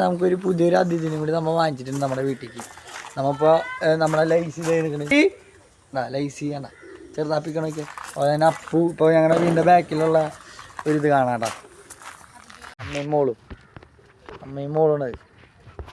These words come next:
കണ്ടാ, അമ്മയും മോളും കണ്ടാ. കണ്ടാ, കളിക്കണ നോക്കിയേ. കണ്ടാ. ദേ പിന്നെ പെങ്ങള്, അപ്പൻ, അതുപോലെ തന്നെ അങ്ങനെ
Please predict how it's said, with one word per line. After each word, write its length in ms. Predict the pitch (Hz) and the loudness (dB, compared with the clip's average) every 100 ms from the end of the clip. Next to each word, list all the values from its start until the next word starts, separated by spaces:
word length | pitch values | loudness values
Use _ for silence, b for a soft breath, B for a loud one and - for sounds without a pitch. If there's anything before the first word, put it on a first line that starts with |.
| - _ _ _ _ _ _ _ _ 147 | -20 _ _ _ _ _ _ _ _ -10
കണ്ടാ, 160 | 127 - _ - | -8 -10 _ -20
അമ്മയും 240 | 147 139 139 | -12 -8 -6
മോളും 180 | 131 123 | -4 -6
കണ്ടാ. 180 | 117 - - - _ _ _ _ _ _ _ _ _ _ | -8 -14 -20 -20 _ _ _ _ _ _ _ _ _ _
കണ്ടാ, 160 | - - - _ 143 | -20 -20 -20 _ -6
കളിക്കണ 200 | 143 147 | -4 -4
നോക്കിയേ. 260 | 143 143 - _ - - - _ _ 127 | -8 -10 -16 _ -20 -20 -20 _ _ -20
കണ്ടാ. 140 | 123 _ _ _ _ _ _ _ _ - - - | -20 _ _ _ _ _ _ _ _ -6 -4 -4
ദേ 120 | 131 131 | -4 -2
പിന്നെ 140 | 139 | -2
പെങ്ങള്, 360 | 135 139 139 135 135 | 0 -2 -2 -2 -4
അപ്പൻ, 280 | - - 135 139 - - - - | -4 -6 -6 -10 -16 -16 -16 -14
അതുപോലെ 260 | 131 131 139 | -8 -6 -4
തന്നെ 160 | 139 139 - | -4 -4 -6
അങ്ങനെ 300 | 135 143 156 | -8 -2 0